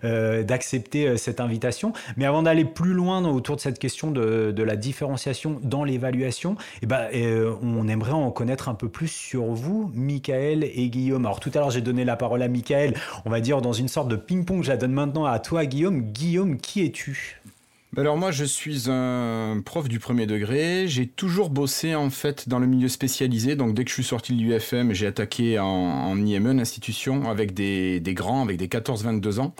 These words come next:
Speaker 2: Et depuis neuf ans, je suis, j'ai basculé en, en clis, puis en Ulysse là, depuis deux mille quinze, et en Ulysse École.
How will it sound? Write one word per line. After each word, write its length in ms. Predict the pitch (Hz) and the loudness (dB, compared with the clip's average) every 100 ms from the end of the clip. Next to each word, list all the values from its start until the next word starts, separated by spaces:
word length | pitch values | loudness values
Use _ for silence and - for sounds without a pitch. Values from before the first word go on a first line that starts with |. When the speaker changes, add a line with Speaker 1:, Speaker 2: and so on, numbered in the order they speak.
| - - - - 151 - | -16 -16 -14 -14 -14 -2
Speaker 2:
Et 400 | 113 113 110 110 | 0 2 2 2
depuis 400 | 113 107 - 123 | 0 -2 0 4
neuf 320 | 123 123 107 | 6 4 2
ans, 180 | 143 147 | 0 0
je 140 | - | -4
suis, 500 | - 113 110 107 107 | -4 -2 0 0 0
j'ai 140 | 95 110 | -2 -2
basculé 560 | 131 - 135 135 139 | -2 -2 -2 2 2
en, 80 | 120 | 2
en 320 | 113 110 123 | 0 0 -2
clis, 320 | 127 143 139 - | -2 -4 -4 -4
puis 180 | 113 | 0
en 140 | 117 113 | 2 4
Ulysse 300 | 117 127 - | 4 2 0
là, 80 | 95 | -2
depuis 260 | 92 - | -4 -6
deux 100 | 95 | -4
mille 180 | 95 92 | -4 -2
quinze, 420 | 127 143 143 87 - - - - - - - | -2 -2 -4 -6 -10 -18 -18 -20 -20 -20 -4
et 400 | 120 113 113 104 | 0 2 2 0
en 240 | 104 104 | 0 2
Ulysse 260 | 107 117 - | 2 2 0
École. 340 | 95 131 156 | 0 0 -2